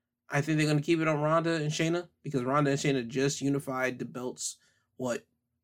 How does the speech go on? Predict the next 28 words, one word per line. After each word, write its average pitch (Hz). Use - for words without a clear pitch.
two 151
weeks 160
ago, 156
if 151
not 147
two 151
weeks, 156
last 147
week. 190
And 131
now 143
they're 135
going 143
against 135
Liv 143
and 117
Raquel 147
for 143
the 151
championships. 165
I 165
think 127
Ronda 131
and 131
Shayna 139
are 127
gonna 131
retain, 143